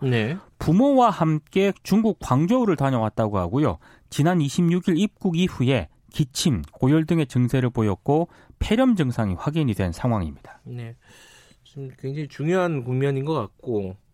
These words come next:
Speaker 1: 어, 메르스 때도 주의 단계였군요.
Speaker 2: 그렇습니다.
Speaker 1: 어, 지금, 어, 당장 급한 게 우한에 있는 교민들을 어떻게 할 것이냐. 수송이 내일부터 진행이 된다, 뭐 이런 얘기가 나오고 있어요.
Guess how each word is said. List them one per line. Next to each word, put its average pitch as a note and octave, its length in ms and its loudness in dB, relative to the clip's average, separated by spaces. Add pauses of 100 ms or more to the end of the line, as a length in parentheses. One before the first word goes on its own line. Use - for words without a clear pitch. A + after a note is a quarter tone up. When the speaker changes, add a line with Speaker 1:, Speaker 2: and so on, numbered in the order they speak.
(120)
Speaker 1:
어, G#2 180 -14
메르스 A#3+ 580 0 (120)
때도 E3+ 840 0
주의 G#3+ 840 -6
단계였군요. G#2+ 840 -8
Speaker 2:
그렇습니다. A2+ 520 -4 (880)
Speaker 1:
어, C#3+ 260 -4
지금, G#3+ 480 0 (180)
어, D#3 320 -6
당장 F#3+ 320 0
급한 G3+ 460 0
게 B2+ 340 2
우한에 G3 600 2
있는 C#3+ 240 0
교민들을 F#3+ 800 0
어떻게 C3+ 280 -4
할 B2 80 -2
것이냐. G2+ 800 -4 (420)
수송이 F3+ 1000 -2
내일부터 G3+ 720 0
진행이 C#3+ 340 -2
된다, C3 400 -2
뭐 A#2 120 -4
이런 C#3+ 200 -2
얘기가 C3 240 -2
나오고 A2 200 -4
있어요. G#2+ 320 -6